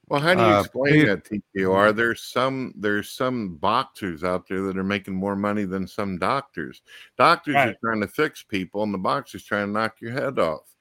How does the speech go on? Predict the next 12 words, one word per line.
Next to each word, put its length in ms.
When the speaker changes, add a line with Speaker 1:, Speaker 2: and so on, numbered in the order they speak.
Speaker 1:
But 80
he's 160
getting 280
paid 360
more. 320
I 40
don't 220
understand 640
our, 300
our 120
system 580
here. 260